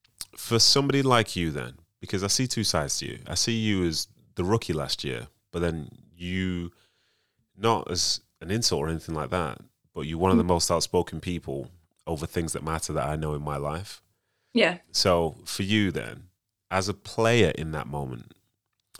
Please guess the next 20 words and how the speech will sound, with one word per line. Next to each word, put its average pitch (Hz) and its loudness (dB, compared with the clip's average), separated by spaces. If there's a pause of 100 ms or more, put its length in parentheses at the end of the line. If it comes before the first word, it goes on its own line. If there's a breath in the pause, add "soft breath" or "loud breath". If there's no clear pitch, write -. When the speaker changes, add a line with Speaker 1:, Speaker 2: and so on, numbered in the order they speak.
(400 soft breath)
Speaker 1:
when 85 -2
you're 82 -2
seeing 101 4
all 82 4
that 73 0
stuff, - -2
did 95 -6
you 113 -2
feel 101 2
helpless 101 2
at - -2
all 87 4
because 80 -4
ultimately 80 -4
they 82 -2
kind 82 -6
of 78 -8
pay - -6
your 71 -6
checks? - -4